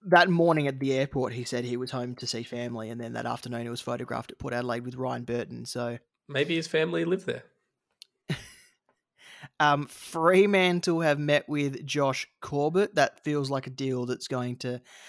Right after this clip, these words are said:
Speaker 1: happen pretty quickly and simply.
Speaker 2: Is he, what, what's, what's he do for you guys?
Speaker 1: He,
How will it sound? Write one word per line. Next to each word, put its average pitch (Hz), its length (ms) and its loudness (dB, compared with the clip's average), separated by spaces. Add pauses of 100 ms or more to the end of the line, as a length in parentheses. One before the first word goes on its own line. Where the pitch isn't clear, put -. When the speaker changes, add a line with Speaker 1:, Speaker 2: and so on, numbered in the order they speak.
(140)
Speaker 1:
happen 139 360 -8
pretty 143 220 -2
quickly 131 380 -4
and 120 120 -4
simply. 175 480 -4 (640)
Speaker 2:
Is 131 160 -8
he, 151 420 2
what, 151 260 2
what's, 135 260 -4
what's 131 240 -6
he 127 120 -2
do 123 200 -6
for - 100 -14
you 113 180 -10
guys? 117 280 -10 (800)
Speaker 1:
He, 226 580 2